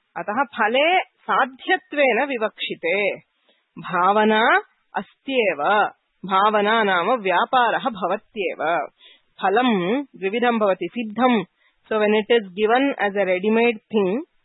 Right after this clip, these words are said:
then we call it as a siddha. But what is sadhya? That which has to be generated through a process. Tadeva sadhyam। Yatra satta, even the phala, which is satta api,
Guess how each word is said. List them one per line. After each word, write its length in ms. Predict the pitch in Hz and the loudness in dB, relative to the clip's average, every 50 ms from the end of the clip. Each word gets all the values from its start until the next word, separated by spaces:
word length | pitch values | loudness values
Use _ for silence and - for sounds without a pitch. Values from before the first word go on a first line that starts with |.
| _ _ _ _ _ - | _ _ _ _ _ -4
then 100 | 202 226 | -2 0
we 140 | 240 240 240 226 - | 2 2 2 2 0
call 60 | 214 202 | 0 0
it 40 | |
as 240 | 202 196 - 202 175 | -2 -2 -2 -4 -2
a 40 | 175 | -2
siddha. 500 | 247 233 - 269 254 214 196 - 202 175 - - - _ _ _ _ _ _ _ - - | -4 -6 -4 -6 -6 -6 -6 -6 -6 -6 -6 -8 -16 _ _ _ _ _ _ _ -8 -8
But 120 | 196 - | -4 0
what 260 | 208 220 277 269 349 330 | 2 2 2 2 -2 -4
is 60 | - - - | -4 -2 0
sadhya? 420 | 254 226 220 202 190 190 226 220 208 | 0 0 0 -2 -4 -2 0 0 0
That 580 | - - _ 170 175 226 285 - _ - 226 | -2 -4 _ -6 -4 -2 -2 -2 _ -6 -6
which 300 | 262 240 - - - 202 | -6 -6 -8 -8 -6 -2
has 220 | 202 202 240 269 247 - _ _ - | 0 0 0 0 -2 -4 _ _ -6
to 60 | 285 | -6
be 260 | 240 233 285 311 311 277 196 214 | -2 0 0 0 0 0 0 0
generated 680 | 190 185 196 202 196 202 190 180 - - 269 349 349 - - - - _ _ _ - - | 0 2 0 0 0 0 -2 -2 -2 -2 0 0 -2 -4 -8 -18 -20 _ _ _ -16 -10
through 160 | - 269 311 | -6 -2 0
a 260 | 349 359 - - - 254 - 277 | 0 0 0 -2 -4 -2 0 0
process. 360 | 254 240 226 - - 143 139 - _ _ _ _ _ _ - 240 | 2 2 0 0 -4 -10 -10 -12 _ _ _ _ _ _ -4 -2
Tadeva 340 | 240 233 233 214 190 285 | 0 0 0 2 0 0
sadhyam। 540 | 320 - 311 285 285 240 220 - 226 208 120 - _ _ _ _ _ _ _ _ _ _ _ - 180 | 0 0 2 0 0 0 -4 -6 -6 -6 -6 -8 _ _ _ _ _ _ _ _ _ _ _ -14 -8
Yatra 580 | 165 196 202 - _ - 302 277 254 240 285 | -6 -6 -6 -6 _ -2 0 2 4 2 2
satta, 500 | 285 - 202 185 - _ _ - 277 269 262 - - - _ _ _ _ _ _ _ _ - 185 190 | 0 -2 -4 -6 -6 _ _ 2 2 4 4 2 0 -4 _ _ _ _ _ _ _ _ -8 -6 -2
even 140 | 202 220 226 | 0 2 2
the 100 | 233 233 | 2 2
phala, 380 | 226 208 - - - 202 190 220 | 0 -2 -4 -4 -4 -2 0 2
which 240 | 247 226 - - | 2 2 0 -2
is 160 | 175 180 - 202 | -4 -8 -4 -6
satta 680 | 196 - _ - 185 180 _ _ - 269 269 262 262 | -6 -6 _ -8 -8 -8 _ _ 0 2 4 4 4
api, 520 | - - 180 - - 269 240 202 226 320 | 2 0 -4 -4 0 0 2 2 2 0